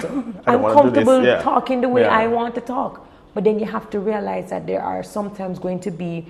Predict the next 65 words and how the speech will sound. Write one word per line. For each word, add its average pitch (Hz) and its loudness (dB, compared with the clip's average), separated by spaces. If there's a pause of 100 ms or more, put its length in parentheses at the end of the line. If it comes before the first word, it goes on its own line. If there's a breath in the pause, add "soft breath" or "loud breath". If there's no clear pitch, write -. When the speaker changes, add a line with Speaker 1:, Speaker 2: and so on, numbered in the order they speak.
(180 loud breath)
Speaker 1:
structures 160 -8
and 170 -10
rules, 196 -6 (240 loud breath)
and 180 -6
you 196 -8
have - -6
to 220 -2
know 202 -2
how 190 -2
Speaker 2:
You 156 -10
Speaker 1:
to - -4
Speaker 2:
have 208 -4
to 180 -6
fit 240 0
Speaker 1:
adjust. 233 -4
Speaker 2:
into 107 -6
it, 92 -4
Speaker 1:
You 175 -4
Speaker 2:
yeah. 196 -4
Speaker 1:
have - -4
to 220 -4
know 208 0
how 190 -4
to 190 -12 (120)
adapt. 226 -10
And 196 -6
if 180 -8
you 190 -6
really 190 -4
want 185 -6 (220 loud breath)
to - -6
elevate 190 0
your - -8
thing, 208 -6 (220 loud breath)
you 175 -2
have 175 -6
to 180 -6
do 170 -4
what 175 -2
you 175 -2
have - -10
to 160 -10
do 156 -6
to 156 -14
get 160 -10
it 156 -14
there. 175 -2
So 165 -6 (180 loud breath)
it 277 -2
was 269 2
hard. 160 -6 (200)
It 196 0
was 214 0
hard 185 -4
adjusting, 170 -8
but, 165 -6
um, 160 -10
I 180 -6
did 220 -6
it. - -14 (140)
Eventually, 180 -8
I 90 -4
did - -8
it. - -14
Speaker 2:
Okay. 120 -10